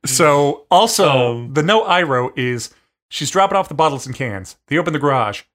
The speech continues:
Speaker 1: filled with bottles and cans. What's his end game? If they're collecting these for some sort of charity thing, he does know he needs to bring them somewhere else, right?
Speaker 2: <laughs>
Speaker 1: Like, <laughs> they, they don't end at this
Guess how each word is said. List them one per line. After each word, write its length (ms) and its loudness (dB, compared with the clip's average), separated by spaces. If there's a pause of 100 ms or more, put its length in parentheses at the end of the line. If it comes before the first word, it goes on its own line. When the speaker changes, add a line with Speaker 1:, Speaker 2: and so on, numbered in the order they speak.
Speaker 1:
filled 680 2
with 160 -4
bottles 320 2
and 100 -6
cans. 380 -4 (300)
What's 200 -2
his 220 -4
end 260 0
game? 400 -2
If 100 -8
they're 120 -2
collecting 500 -2
these 180 -4
for 120 -6
some 180 -4
sort 160 -4
of 100 -6
charity 360 -2
thing, 320 -6 (280)
he 120 -6
does 260 2
know 160 2
he 120 -4
needs 240 -4
to 100 0
bring 400 -2
them 200 -2
somewhere 600 -2
else, 360 -2
right? 380 -4
Speaker 2:
<laughs> 40 -20 (200)
Speaker 1:
Like, 180 -2
<laughs> 80 -20
they, 100 4 (420)
they 100 2
don't 320 -2
end 580 0
at 340 -2
this 380 -4